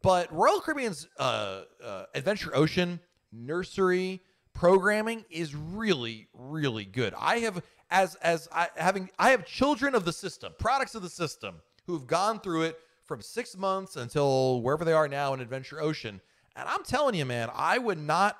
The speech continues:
have any hesitation to recommend Royal Caribbean to any family with any kids of any age. Um, I, I think that a lot of people, a lot of times,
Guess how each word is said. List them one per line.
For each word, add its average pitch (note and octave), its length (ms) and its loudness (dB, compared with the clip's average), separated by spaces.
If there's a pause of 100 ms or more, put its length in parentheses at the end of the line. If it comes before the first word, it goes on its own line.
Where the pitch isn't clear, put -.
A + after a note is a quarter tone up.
have E3 320 -4
any A#3+ 260 -4
hesitation B2 720 -2 (340)
to D#3 120 -8
recommend D3+ 480 0
Royal D3 180 4
Caribbean C3 320 -6 (280)
to - 100 -10 (120)
any A3 280 -4
family A#2 540 0 (180)
with A#2 160 -12 (100)
any A3+ 300 -2
kids G#2+ 480 2 (220)
of B2 120 -8 (100)
any C#3+ 320 -2
age. F2+ 440 -8 (300)
Um, G#2+ 420 -2
I, B2 180 -4
I B2 80 0
think F3+ 340 -6
that D3 260 2
a A#2+ 60 -2
lot B2 300 2
of G3 80 -8
people, F3 280 -14
a - 20 -14
lot E3 140 2
of B3 60 -6
times, G2 440 -4